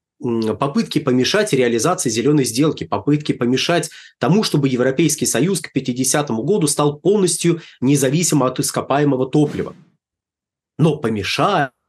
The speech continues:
закабалить могут только контракты вот с конечной точкой поставки,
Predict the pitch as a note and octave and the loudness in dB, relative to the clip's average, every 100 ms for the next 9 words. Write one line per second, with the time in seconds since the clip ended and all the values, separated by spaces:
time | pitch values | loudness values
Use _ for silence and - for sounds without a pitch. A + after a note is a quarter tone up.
0 | G2+ F#2 - G2 A#2+ G3 - B2+ B2+ C3+ | -4 -4 -4 0 0 0 -2 -2 -2 -4
1 | B2+ G2+ G2 D3 A#3 D3 G3+ - - C#3 | -4 -4 -2 -2 -2 0 0 0 -2 0
2 | G3+ - E3+ F#3 E3+ E3 - - F3+ B2+ | 0 -2 -2 -2 -2 -2 -2 0 0 -2
3 | - - | -4 -18